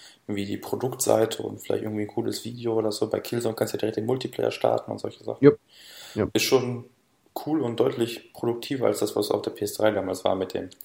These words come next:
Speaker 1: Bild, was einfach nur da war und sonst nichts, ne?
Speaker 2: Jupp,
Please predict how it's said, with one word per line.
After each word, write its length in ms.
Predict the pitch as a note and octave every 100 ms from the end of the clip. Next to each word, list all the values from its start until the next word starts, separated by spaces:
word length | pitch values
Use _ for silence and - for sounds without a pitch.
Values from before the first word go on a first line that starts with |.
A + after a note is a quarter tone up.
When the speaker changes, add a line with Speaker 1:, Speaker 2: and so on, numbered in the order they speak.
| - -
Speaker 1:
Bild, 400 | G2 F#2+ G2+ G2
was 120 | -
einfach 200 | F#2+ -
nur 100 | -
da 140 | - F2+ -
war 120 | -
und 80 | -
sonst 200 | - -
nichts, 300 | - - -
ne? 140 | G1+ - _ _ _ _ _ _ _ _ _ _ _
Speaker 2:
Jupp, 200 | - D3